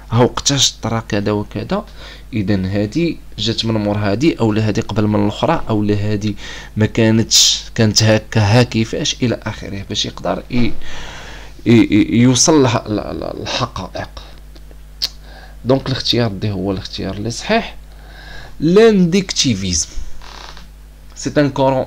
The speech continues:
ايبيستيمولوجيك. هاد لانتيك-، لانديكتيفيزم تو سامبلومون هذا واحد التيارات إبستمولوجية، هادو واحد الناس، يعني، واحد التيارات إبستمولوجية كلها وجاو قرن ستاش، سبعتاش، تمنتاش،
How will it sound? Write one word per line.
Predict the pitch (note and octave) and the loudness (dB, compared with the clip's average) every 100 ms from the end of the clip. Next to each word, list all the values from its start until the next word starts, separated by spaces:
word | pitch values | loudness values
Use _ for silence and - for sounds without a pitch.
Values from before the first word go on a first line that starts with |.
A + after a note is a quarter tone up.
| - | -4
ايبيستيمولوجيك. | B2 - B2 - A2 G2+ G2 G2 A#2+ D#3+ | -6 -4 -6 -4 -4 -4 -4 -6 -6 -6
هاد | D#3 | -4
لانتيك-، | E3 E3 D#3 D3+ - | -4 -4 -4 -8 -6
لانديكتيفيزم | B2 B2 C#3 C3 C#3 - D3+ E3+ D#3 B2 - - | -4 -2 0 -2 -6 -4 -4 -4 -6 -8 -12 -12
تو | D3 | -10
سامبلومون | D3 C3+ C3 C3+ C3+ D3 E3 D3+ - - - - - - - - | -8 -8 -8 -8 -6 -4 -4 -6 -12 -20 -20 -20 -20 -20 -20 -12
هذا | C3+ C3 | -6 -2
واحد | C#3 C#3 C3 A2+ | -2 -2 -6 -8
التيارات | A#2+ - - C3+ C#3+ C#3+ D#3 D#3+ - - | -10 -6 -2 2 2 2 0 -4 -2 0
إبستمولوجية، | B2 - B2+ - - B2+ B2 B2 A#2 G#2+ G2 G2+ A2+ | -2 0 0 2 4 6 6 8 8 6 6 6 6
هادو | A#2 C3 | 6 6
واحد | C3 A2+ | 4 4
الناس، | B2+ D3+ F#3+ D#3+ - - | 6 8 8 6 4 2
يعني، | G2 B2 C3 - - - - - | 2 2 0 -8 -18 -20 -18 -10
واحد | - - - - | -8 -8 -12 -6
التيارات | - C3+ C#3+ C#3 D3 C#3+ B2 | -2 4 6 6 2 0 -4
إبستمولوجية | - B2+ - A#2+ A#2+ A#2 A#2+ D#3+ B3 | -2 -2 0 0 2 2 2 0 -2
كلها | - E3 F3 F#3+ | 2 2 2 4
وجاو | D#3 - C3 A2+ - | 4 4 2 -2 -6
قرن | - B2 | -8 -8
ستاش، | - - - G2+ - | -6 -8 -8 -8 -6
سبعتاش، | - B2+ G#2 - - - - | -8 -8 -8 -6 -4 -4 -4
تمنتاش، | - - - - - | -4 -6 -6 -6 -6